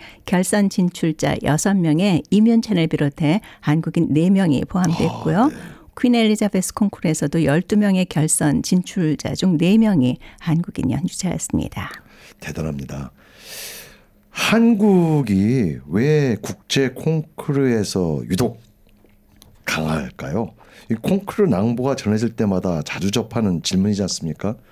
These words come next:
Speaker 2: 또
Speaker 1: 네.
Speaker 2: 우리 스스로도 그런 질문을 하게 되고요. 아무리 뭐 부모들 열심히 시킨다고 해서 되는 건 아니지 않습니까? 정말 이거는 신이 준 어떤 그런 특별한 선물이 아니면 될 것 같지 않다는 생각인데,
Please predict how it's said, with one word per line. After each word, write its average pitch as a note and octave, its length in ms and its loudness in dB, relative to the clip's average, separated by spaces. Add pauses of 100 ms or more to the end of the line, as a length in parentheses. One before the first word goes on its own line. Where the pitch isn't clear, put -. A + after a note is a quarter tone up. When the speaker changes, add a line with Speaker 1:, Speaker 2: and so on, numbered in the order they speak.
(520)
Speaker 2:
또 C3+ 180 0
Speaker 1:
네. F#2 140 0 (320)
Speaker 2:
우리 C#3+ 160 0
스스로도 F#3+ 640 0
그런 B2 180 0
질문을 A2+ 380 0
하게 C#3+ 120 -2
되고요. E2 440 -2 (720)
아무리 F#3 600 4
뭐 C#3 200 -2
부모들 D#3 380 2
열심히 D#3 280 2
시킨다고 G#3+ 600 2
해서 A2 140 -2
되는 C#3 320 0
건 C3+ 100 2
아니지 - 280 -4
않습니까? C3 640 0
정말 G2 400 0 (640)
이거는 A#2+ 400 2
신이 B3 440 2
준 G#3+ 140 2
어떤 C#3+ 680 2
그런 C#3 280 -2 (380)
특별한 F#3 380 -2
선물이 G3 340 4
아니면 C3+ 300 2
될 G2+ 440 -2
것 - 140 -10
같지 C#3 220 -2
않다는 C3 300 -4
생각인데, B2 680 0